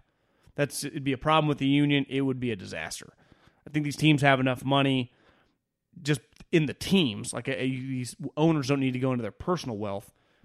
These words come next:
that they'd be able to function. May-, maybe I'm wrong. Maybe I'm naive. I, maybe I need to text around on that 'cause I, I, I gotta dig a little deeper. I, I honestly haven't really asked about that because I just,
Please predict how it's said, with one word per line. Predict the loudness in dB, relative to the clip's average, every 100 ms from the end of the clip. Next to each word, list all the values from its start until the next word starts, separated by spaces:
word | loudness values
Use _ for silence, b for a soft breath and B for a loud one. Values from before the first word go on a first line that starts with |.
| _
that | -12 -6
they'd | -6 -4
be | -4
able | -4 -6
to | -10
function. | -10 -10 -10 -10
May-, | -8
maybe | -4 0 0
I'm | 2
wrong. | 0 -2 -8 _ -8
Maybe | -4 -2
I'm | 0
naive. | 0 -2 -4 -6 -10
I, | -10
maybe | -6 -2 2
I | 2
need | 0
to |
text | -4 -10 -10
around | -10 -8
on | -10
that | -14 -16 _ _ _ _ _ _ _ _
'cause | -12 -8
I, | -8
I, | -6 -8 -6
I | -6
gotta | -8 -8
dig | -10 -10
a |
little | -10 -12
deeper. | -12 -14 -16 -12
I, | -4 -2
I | -2 -2 -4 -4
honestly | -2 0 -2 -4
haven't | -4 -6
really | -8 -8
asked | -6 -6 -4
about | -4 -4 -2
that | -4 -4
because | -10 -10
I | -10
just, | -10 -10